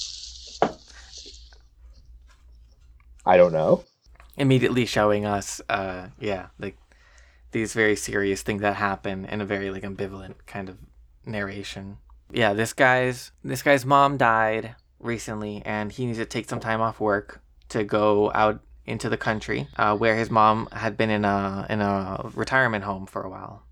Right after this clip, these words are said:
Speaker 2: And I guess, like, the, the aesthetic trick that the, that the book pulls is that it writes, it describes things in a very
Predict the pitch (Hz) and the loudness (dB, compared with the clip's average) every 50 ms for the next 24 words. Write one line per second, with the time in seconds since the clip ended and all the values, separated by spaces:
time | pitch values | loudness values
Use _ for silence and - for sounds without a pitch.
0 | _ _ - 135 131 127 127 127 127 127 127 127 - - - - 139 135 156 165 | _ _ -4 -2 0 0 2 2 2 0 -2 -4 -6 -2 0 2 2 2 2 0
1 | 196 202 - - 170 160 156 151 143 139 135 131 127 117 - - 123 120 113 110 | 0 0 2 6 6 8 10 10 10 10 8 6 4 2 0 -2 0 0 0 0
2 | - - 151 139 127 123 113 - - _ - - 135 120 - - - - _ _ | 0 2 2 4 4 2 0 -2 -8 _ -8 -4 -4 -4 -6 -6 -18 -18 _ _
3 | - _ _ _ _ _ _ _ _ _ _ - 139 131 - _ _ - - _ | -20 _ _ _ _ _ _ _ _ _ _ -14 -14 -14 -14 _ _ -20 -20 _
4 | _ _ _ - _ - - 123 - - 123 113 110 107 104 107 104 - - 107 | _ _ _ -20 _ -6 -6 -6 -2 2 4 4 4 4 2 0 -2 0 0 0
5 | 104 113 110 104 - - - - - - - _ - - 113 107 104 101 104 107 | 2 2 0 0 0 -6 -20 -20 -20 -20 -20 _ -2 2 4 4 4 4 2 0
6 | 113 - 113 110 117 120 117 92 - - _ _ - 127 127 123 - 131 117 123 | -2 -2 -2 0 2 2 2 2 0 -4 _ _ 0 0 0 0 0 -2 0 4
7 | 131 131 139 135 135 - - - - - - - _ _ _ _ - _ _ - | 4 6 4 4 -2 -8 -10 -10 -12 -14 -18 -20 _ _ _ _ -20 _ _ -20
8 | - _ _ _ _ _ - 139 135 135 143 135 131 - 165 156 165 147 - - | -20 _ _ _ _ _ 0 0 0 0 -2 -6 0 4 4 4 4 4 0 -4
9 | - 156 151 147 135 127 143 - 139 131 117 127 123 127 123 123 120 117 113 113 | -4 -2 -2 -2 -2 -4 -4 -4 -2 0 2 2 4 4 4 4 2 2 2 0
10 | 107 107 107 - | 0 -2 -4 -6